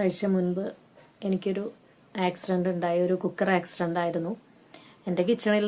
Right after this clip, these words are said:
തന്നെയാണ് ഉണ്ടായിട്ടുണ്ടായിരുന്നത്. ഉം, ആ, അതിനോടനുബന്ധിച്ച്, ഏ, കുറച്ച് ദിവസങ്ങളായിട്ട് ഞാൻ അനുഭവിച്ചുകൊണ്ടിരിക്കുന്ന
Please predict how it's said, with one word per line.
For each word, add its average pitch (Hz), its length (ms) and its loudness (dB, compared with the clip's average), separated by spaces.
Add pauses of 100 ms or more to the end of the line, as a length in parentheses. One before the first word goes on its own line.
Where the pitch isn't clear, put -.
തന്നെയാണ് 202 480 2
ഉണ്ടായിട്ടുണ്ടായിരുന്നത്. 170 840 -2 (1040)
ഉം, 190 340 -2 (120)
ആ, 170 40 -6 (340)
അതിനോടനുബന്ധിച്ച്, 185 1160 0 (480)
ഏ, - 20 2 (240)
കുറച്ച് 185 420 0 (100)
ദിവസങ്ങളായിട്ട് 180 960 0 (1160)
ഞാൻ 190 140 4 (100)
അനുഭവിച്ചുകൊണ്ടിരിക്കുന്ന 180 1040 2